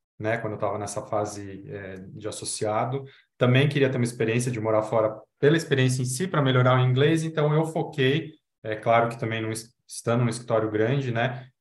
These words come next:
em, em tentar encontrar um estágio. Naquela época, tinham alguns escritórios que ainda faziam isso sem L L M, porque tem toda a questão do visto, né, que é difícil, e acabei ficando um ano no Cleary, lá em Washington, que foi, né, uma experiência super legal pra mim também.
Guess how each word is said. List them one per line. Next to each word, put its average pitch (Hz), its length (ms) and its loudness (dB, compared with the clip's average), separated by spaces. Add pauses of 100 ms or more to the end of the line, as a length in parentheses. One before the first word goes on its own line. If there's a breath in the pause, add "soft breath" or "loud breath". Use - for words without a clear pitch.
em, 123 440 -2
em 123 80 -4
tentar 123 500 4
encontrar 123 420 0
um 117 60 -2
estágio. 123 540 2
Naquela 131 340 2
época, 135 340 0
tinham 151 300 -4
alguns 135 260 0
escritórios 120 520 -2
que - 100 -6
ainda 127 180 -2
faziam 117 300 -4
isso 110 140 -8
sem 120 120 -6
L 113 140 0
L 110 120 2
M, 135 160 2
porque 127 120 -4
tem 113 220 -8
toda 135 160 -4
a - 20 -4
questão 127 260 -6
do 107 120 -4
visto, 120 420 -6
né, 113 180 -4
que 113 120 -6
é - 20 -4
difícil, 127 720 -6 (400 soft breath)
e 113 80 -2
acabei 123 300 2
ficando 127 240 -2
um 127 100 2
ano 127 180 4
no 120 140 -2
Cleary, 135 340 0
lá 117 160 0
em 107 60 -4
Washington, 117 500 -2
que - 120 -16
foi, 107 320 -4 (280)
né, 107 160 -6
uma 104 120 -6
experiência 107 600 -6
super 123 420 -6
legal 107 280 0
pra 107 140 -4
mim 107 220 -8
também. 107 440 -4